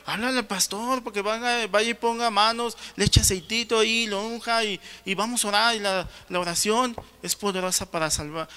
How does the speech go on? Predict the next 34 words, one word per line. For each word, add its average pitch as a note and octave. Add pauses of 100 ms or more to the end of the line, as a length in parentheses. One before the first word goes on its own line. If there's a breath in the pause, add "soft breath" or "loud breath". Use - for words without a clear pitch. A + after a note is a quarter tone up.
para D#3+
sanar D#3
al F3+
enfermo, C#3+
¿verdad? D#3+ (320 loud breath)
Hay, G#3 (120)
hay A#3+
una C#4
respuesta C4
para G#3
todos, A3
hermanos. E3 (360 loud breath)
Para F3+
cada C4
cosa B3
que G#3+
nosotros G3
tenemos, F#3 (320 loud breath)
su -
palabra, G3
los F#3
salmos, G#3+ (200 loud breath)
nos G3
enseñan G#3+
a A3+
tener G3
comunión G3+
con G#3
Dios, G3+ (260 loud breath)
de E3+
ser G3+
lo A3
que F#3
es-, -